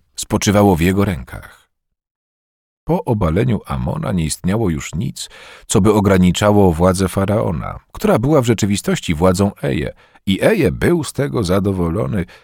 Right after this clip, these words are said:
bo spodziewał się, że niepokój wokół Amona stopniowo w kraju ucichnie.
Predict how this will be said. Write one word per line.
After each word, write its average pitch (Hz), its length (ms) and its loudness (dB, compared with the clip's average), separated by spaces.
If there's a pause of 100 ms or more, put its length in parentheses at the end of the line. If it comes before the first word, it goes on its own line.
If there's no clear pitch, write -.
(120)
bo 92 140 2
spodziewał 85 600 0
się, - 340 -6
że 92 140 2
niepokój 110 440 2
wokół 127 400 0
Amona 117 420 0
stopniowo 131 460 -2
w - 40 -8
kraju 123 320 0
ucichnie. - 680 -8